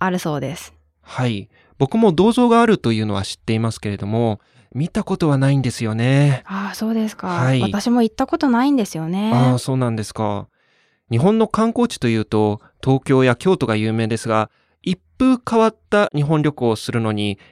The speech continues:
Speaker 2: 岩手県の平泉や山口県はいいかもしれませんね。
Speaker 1: そうですね。今回は悲劇の人生を生きた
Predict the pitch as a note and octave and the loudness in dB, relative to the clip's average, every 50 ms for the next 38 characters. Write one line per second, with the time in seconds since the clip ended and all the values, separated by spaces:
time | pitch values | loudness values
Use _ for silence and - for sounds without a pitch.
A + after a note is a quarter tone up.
0 | _ _ - B2+ B2+ C3 C#3 B2+ - A#2+ G#2+ G2+ G2 F#2 - A#2 B2 C3+ C3+ - | _ _ 0 0 0 0 0 -2 -2 -4 -4 -4 -6 -4 -2 -2 0 0 0 0
1 | A#2+ A#2+ A#2+ C#3 D#3 F3 F3 - _ _ _ _ - G2+ A2 A#2 A#2 A#2+ - - | -2 0 0 2 0 0 0 -4 _ _ _ _ -6 -2 0 0 0 0 -2 -4
2 | - - B2 A#2+ A#2 - - - A#2+ A#2 C3+ A#2+ A2 - - - A2+ A2+ A2+ - | -4 -4 -2 -2 -2 -2 -2 -4 -4 -2 -2 -4 -4 -6 -6 -6 -6 -6 -6 -6
3 | C3 A2+ G#2+ A#2 B2+ C3 C#3 C#3 - - _ _ _ - - C#4+ D4+ A3+ G3 F#3 | -6 -4 -2 -2 0 0 0 -2 -4 -8 _ _ _ -6 -2 0 0 0 0 -4
4 | - F3+ F#3+ A3+ C4 C4+ C4+ - _ _ _ _ _ _ _ _ _ _ _ _ | -6 -6 -2 -2 -2 -2 -2 -6 _ _ _ _ _ _ _ _ _ _ _ _
5 | _ _ - F4 F4+ F4 - D4 A#3+ G#3 F3+ E3 D3 - - - - - D#4 D#4 | _ _ 0 0 0 2 2 2 2 2 2 0 -2 -4 -6 -6 0 2 2 2
6 | C#4+ - G#3+ F#3 F3 E3+ G3 A3+ A#3 A3+ - F#3+ E3 D#3+ D#3 - - G3 - - | 2 2 0 0 0 0 0 0 0 0 0 -2 -2 -2 -2 -4 -6 -8 -8 -8
7 | - - C#3+ - | -6 -6 -6 -6